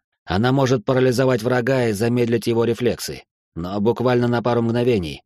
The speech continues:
Постоянно держать ворона вне я не смогу». «А я просто воин, даже без таких техник». Питер радостно улыбнулся. Вот кто совершенно не беспокоится о том, как сражаться,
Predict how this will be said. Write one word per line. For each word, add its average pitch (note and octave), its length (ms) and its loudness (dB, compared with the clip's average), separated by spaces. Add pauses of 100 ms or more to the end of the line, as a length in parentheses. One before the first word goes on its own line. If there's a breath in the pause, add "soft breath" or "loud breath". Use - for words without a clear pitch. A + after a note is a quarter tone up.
(380)
Постоянно C3 560 -2
держать C3 380 2
ворона C3+ 340 2
вне B2+ 220 0
я B2+ 160 2
не B2+ 80 -2
смогу». A2 440 -2 (800)
«А - 100 -10
я C3 160 2
просто G2+ 380 -2
воин, A2 440 2 (180)
даже A2+ 300 0
без G#2 200 2
таких G#2 320 -2
техник». F2+ 500 -6 (400)
Питер C3 300 0
радостно G#2 460 0
улыбнулся. F#2 720 -4 (340)
Вот - 260 0
кто G2+ 200 -2
совершенно G2 500 0
не G#2 120 2
беспокоится G2 720 -2
о F#2+ 60 -4
том, G#2+ 200 0
как G2+ 160 -4
сражаться, F2+ 640 -6